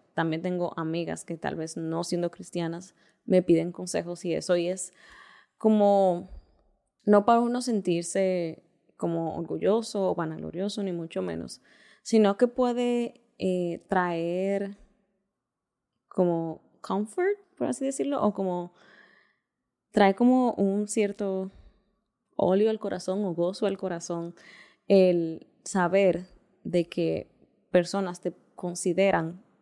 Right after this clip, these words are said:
como de esas que brindan palabras de consuelo, eh, y que pueden ser ese tipo de, de medicina para ellos, para ese tiempo. Procura tú ser de ese tipo de personas.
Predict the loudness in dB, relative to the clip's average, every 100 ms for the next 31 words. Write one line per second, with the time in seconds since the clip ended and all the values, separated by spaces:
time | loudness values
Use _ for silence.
0 | _ _ _ _ -2 2 4 2 0 -6
1 | _ _ _ _ -20 -2 2 4 4 0
2 | -6 -12 -8 -6 -6 -8 -8 -4 0 0
3 | 0 -4 -4 -8 -8 -8 -8 -10 -8 -2
4 | -2 -4 -12 _ _ _ _ _ _ 4
5 | 6 8 6 2 -4 -10 -18 _ _ _
6 | 0 2 0 2 0 0 -2 0 0 0
7 | -10 -14 -8 -6 -6 0 2 0 -2 _
8 | _ _ -2 0 2 -2 -6 -4 -4 -4
9 | -4 -4 -2 -4 -8 -10 -8 -8 -8 -10
10 | -10 -8 -10 -12 -14 -18 -18 -20 -20 -20
11 | _ _ 4 4 6 4 4 -2 -4 -2
12 | -2 -2 -4 -6 -8 -4 0 0 -2 -8
13 | -8 -8 -8 -10 -12